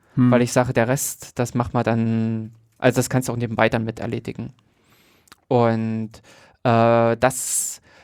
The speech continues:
Speaker 2: ist, glaub ich, in den Grundkonfigurationen auch noch nicht so optimal,
Speaker 1: Mhm.
Speaker 2: äh, gesetzt, beziehungsweise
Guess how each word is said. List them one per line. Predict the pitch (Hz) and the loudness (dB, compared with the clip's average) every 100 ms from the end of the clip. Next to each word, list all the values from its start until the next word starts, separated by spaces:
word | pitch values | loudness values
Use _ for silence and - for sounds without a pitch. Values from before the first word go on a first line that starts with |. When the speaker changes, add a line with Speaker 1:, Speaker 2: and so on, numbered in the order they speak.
| - | -4
Speaker 2:
ist, | 160 - | -4 2
glaub | 175 165 | 2 2
ich, | 143 | 0
in | |
den | 139 131 | 0 0
Grundkonfigurationen | 156 165 - 127 - 120 123 - 120 110 | -2 -2 -4 -4 -4 -4 -4 -2 -2 0
auch | 127 | 0
noch | 131 | 0
nicht | 120 - | -2 -6
so | - 127 135 123 | -2 0 2 0
optimal, | - - 120 110 113 120 113 | -6 -8 -2 2 4 4 4
Speaker 1:
Mhm. | 113 | 2
Speaker 2:
äh, | 113 113 113 | 0 0 -2
gesetzt, | 117 117 131 - | -4 -2 -2 -2
beziehungsweise | - - 127 127 135 135 | -8 -4 -2 2 2 2